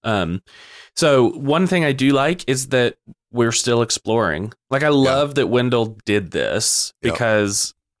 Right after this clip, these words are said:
Speaker 1: there can be, I think, sometimes, like, a sense that Laravel is almost complete,
Speaker 2: Right.
Speaker 1: and we're lucky for that. But this is,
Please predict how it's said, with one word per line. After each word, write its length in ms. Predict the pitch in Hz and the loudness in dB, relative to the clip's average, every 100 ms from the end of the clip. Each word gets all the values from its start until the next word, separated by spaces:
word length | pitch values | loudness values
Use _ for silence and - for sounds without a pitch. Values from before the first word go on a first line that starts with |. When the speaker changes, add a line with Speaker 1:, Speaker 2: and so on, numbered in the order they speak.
| _ | _
Speaker 1:
there 180 | 117 127 | -4 -4
can 460 | 120 - 156 175 156 | -4 -4 0 2 0
be, 480 | 135 135 139 139 - | 2 2 2 2 0
I 100 | 113 | -2
think, 280 | 131 127 - | -4 -2 -2
sometimes, 540 | 127 127 131 127 123 | -2 -2 -2 -2 -2
like, 160 | 123 120 | -2 -2
a 60 | |
sense 500 | - 120 117 117 - - | -2 -2 -2 -2 -4 -2
that 300 | 117 104 _ - - _ _ _ - | 0 0 _ -20 -20 _ _ _ -6
Laravel 480 | 123 120 117 117 107 | -2 0 2 2 2
is 120 | 104 | 0
almost 600 | - 110 113 113 - - _ _ _ _ _ - | -2 0 2 0 -2 -8 _ _ _ _ _ -4
complete, 640 | 117 113 107 208 - - _ _ _ | -4 0 0 -2 -6 -14 _ _ _
Speaker 2:
Right. 140 | - 127 | -6 -2
Speaker 1:
and 600 | 120 113 110 110 107 - | 0 2 0 0 -4 -8
we're 220 | - 120 117 | -2 0 2
lucky 320 | 104 107 151 | 0 0 -4
for 180 | - 160 | -2 -2
that. 320 | 165 180 - | -2 -4 -2
But 200 | 113 - | -4 -2
this 180 | 131 156 | -2 0
is, 500 | 139 - - - | -2 -2 -4 -6